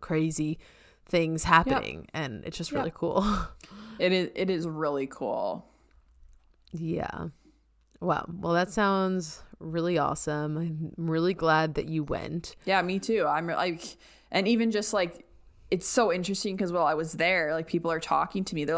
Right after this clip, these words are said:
Speaker 2: like, "Oh, like, how did you hear about Lucia? How'd you get here?" I'm like, "Well, my friends in Florida, oh, who I, by
Speaker 1: Mm-hmm.
Speaker 2: the way, never met, told me that I need to meet her." And if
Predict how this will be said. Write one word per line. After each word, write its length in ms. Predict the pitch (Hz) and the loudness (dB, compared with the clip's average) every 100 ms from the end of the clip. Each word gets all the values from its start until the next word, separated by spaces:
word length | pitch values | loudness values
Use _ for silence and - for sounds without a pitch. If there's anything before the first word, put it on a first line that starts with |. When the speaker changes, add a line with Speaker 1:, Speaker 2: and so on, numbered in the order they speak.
| 196 | 2
Speaker 2:
like, 60 | - | 2
"Oh, 80 | 392 220 | 2 0
like, 120 | 214 - - - | -2 -10 -18 -4
how 100 | 214 | 0
did 180 | 208 214 | 2 2
you 80 | 254 | 0
hear 280 | - 294 392 | 0 0 2
about 260 | 415 403 | 0 0
Lucia? 280 | 220 220 220 | 0 0 0
How'd 240 | 208 196 247 | 2 2 2
you 60 | |
get 200 | 247 226 | 0 0
here?" 140 | 233 185 | 0 0
I'm 80 | 170 202 | 0 -2
like, 80 | - - - | -4 -6 2
"Well, 240 | 349 415 | 4 4
my 180 | 330 269 | 2 0
friends 440 | 262 - 254 349 254 | 0 0 2 2 2
in 140 | 214 | 2
Florida, 840 | 202 - 190 233 392 170 175 208 - - | 0 -2 4 6 4 4 2 2 0 0
oh, 140 | - | 0
who 160 | 208 311 | 4 4
I, 100 | 247 | 4
by 60 | 175 233 | 4 2
Speaker 1:
Mm-hmm. 80 | 226 | 2
Speaker 2:
the 60 | 220 | 2
way, 120 | 208 | 2
never 560 | 185 185 185 247 240 196 | 2 2 4 4 2 0
met, 640 | 165 247 247 220 285 - - - - 196 | 2 0 2 -2 -4 -8 -12 -20 -4 2
told 340 | 277 302 320 247 | 4 4 2 2
me 120 | 220 | 2
that 160 | 202 208 | 2 2
I 220 | 196 190 180 180 | 2 0 0 4
need 280 | 254 302 220 | 4 4 2
to 100 | 220 | 0
meet 240 | 196 254 247 | 0 0 0
her." 300 | 185 170 170 | 2 2 2
And 80 | 185 | -2
if 140 | 175 | -4